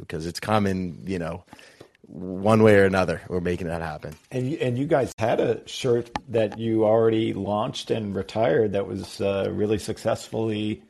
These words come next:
Speaker 2: marketed, I, I
Speaker 1: Yeah.
Speaker 2: think. Do, do you wanna talk about that?
Speaker 1: Yeah, yeah, absolutely.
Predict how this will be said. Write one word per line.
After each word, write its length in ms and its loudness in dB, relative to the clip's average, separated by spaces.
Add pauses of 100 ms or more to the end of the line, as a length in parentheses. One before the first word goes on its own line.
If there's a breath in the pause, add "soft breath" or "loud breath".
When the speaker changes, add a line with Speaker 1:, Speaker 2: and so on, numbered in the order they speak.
(160 soft breath)
Speaker 2:
marketed, 520 0
I, 300 -4
I 60 -6
Speaker 1:
Yeah. 200 -2
Speaker 2:
think. 260 -6
Do, 160 -2
do 100 -10
you 60 2
wanna 160 2
talk 220 0
about 160 -2
that? 240 -6 (260)
Speaker 1:
Yeah, 320 4
yeah, 380 4
absolutely. 540 4